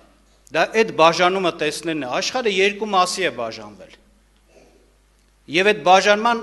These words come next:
հակառակության նշանը Քրիստոսն է, Քրիստոսի կողմնակիցներ և Քրիստոսին հակառակվողներ։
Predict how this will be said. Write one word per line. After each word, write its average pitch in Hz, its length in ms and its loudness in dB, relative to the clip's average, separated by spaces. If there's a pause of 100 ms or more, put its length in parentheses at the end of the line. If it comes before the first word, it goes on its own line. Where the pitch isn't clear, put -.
հակառակության 196 920 -2
նշանը 202 440 -4
Քրիստոսն 180 760 0
է, 123 60 -6 (280)
Քրիստոսի 190 680 -4
կողմնակիցներ 175 1120 4 (420)
և 151 200 -6
Քրիստոսին 180 680 -6
հակառակվողներ։ 143 960 0